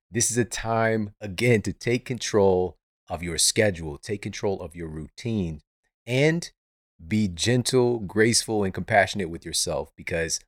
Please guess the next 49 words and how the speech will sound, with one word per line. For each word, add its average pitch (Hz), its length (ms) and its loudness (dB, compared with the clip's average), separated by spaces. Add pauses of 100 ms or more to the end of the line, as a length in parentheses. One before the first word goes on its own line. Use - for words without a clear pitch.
(120)
a 82 60 -16
lot 104 280 0
of 95 100 -2
us 92 180 0
experienced, 82 760 -6 (580)
uh, - 60 -16
quite 151 220 4
a 127 40 6
bit 120 140 8
of 98 100 2
turbulence 87 540 0
during 78 220 -6
this 73 180 -8
time. 67 440 -10 (140)
And 82 160 -6
so 82 400 0
there's 90 260 -2
going 98 200 -2
to 95 80 0
be 92 260 -4
an 90 100 -6
adjustment 90 540 -4
period. 71 400 -10 (420)
But 80 100 -12
most 98 200 -2
importantly, 101 480 -4
it's 82 180 -4
really 95 240 -2
getting 87 220 -6
clear 104 340 0
on 82 140 -2
what 85 140 -2
it 82 80 -8
is 80 160 -10
that 76 240 -6
you 127 100 4
want 143 400 -2 (340)
and 101 80 -12
just 123 200 -2
taking 135 200 -2
steps - 360 -2
in 92 160 -10
that 80 180 -8
direction. 78 440 -6
You 82 60 -8
don't 98 140 0
have 120 140 2
to - 80 -14
take - 380 0